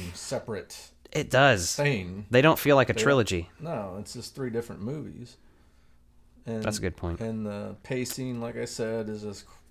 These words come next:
Speaker 1: crazy fast. It's constantly moving to the next scene. There's no time to breathe. There's no time for character development.
Speaker 2: I think it's the first Star Wars like,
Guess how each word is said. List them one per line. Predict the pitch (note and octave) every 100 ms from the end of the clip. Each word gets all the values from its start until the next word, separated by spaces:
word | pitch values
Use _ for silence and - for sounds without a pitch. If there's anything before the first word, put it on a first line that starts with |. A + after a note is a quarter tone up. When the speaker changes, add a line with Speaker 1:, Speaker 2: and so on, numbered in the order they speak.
| _
Speaker 1:
crazy | - A2 A2 G#2
fast. | G#2 G2 G2 G2 F#2+
It's | C#2 -
constantly | - G#2+ F2+ - D#2 G2
moving | G2 G#2+ A2+ G2+ G2+
to | F#2+ G#2
the |
next | G2 G2+ - - - _
scene. | - G#2+ G2 G2 F#2
There's | F#2+
no | G#2+
time | G2+ A2+ G#2
to | F2+
breathe. | F#2 F#2 F#2 F#2
There's | F2+ F2+
no | G2+
time | - G2 F#2+ F#2+
for | D#2+ F2+ _ _
character | - G#2 F#2 - G2+
development. | G2 F2+ D#2+ -
Speaker 2:
I | G#2 B2
think | D#3 E3+
it's | E3
the | A#2+
first | - B2+ -
Star | - A#2
Wars | B2+ B2 A2+ - _ _ _ _ _ _ _
like, | -